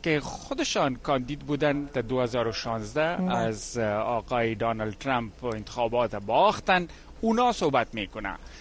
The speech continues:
Speaker 1: امروز، اه، اه، و فردا رئیس جمهور سابق باراک اوباما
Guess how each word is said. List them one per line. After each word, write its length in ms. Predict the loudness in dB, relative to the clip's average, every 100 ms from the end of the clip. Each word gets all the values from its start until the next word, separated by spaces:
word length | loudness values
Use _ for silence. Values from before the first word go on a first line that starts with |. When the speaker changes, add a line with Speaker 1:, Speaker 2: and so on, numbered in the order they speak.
| -14 -2
Speaker 1:
امروز، 540 | 0 2 2 2 2
اه، 260 | 4 6 4
اه، 520 | 2 0 0 0 0 0
و 320 | 4 6 4
فردا 540 | 4 4 4 2 2 -4 -16 -10 2
رئیس 180 | 2 4
جمهور 260 | 0 0
سابق 380 | -2 0 0 -2 -2
باراک 360 | 2 2 2 0
اوباما 560 | 2 4 2 -2 -6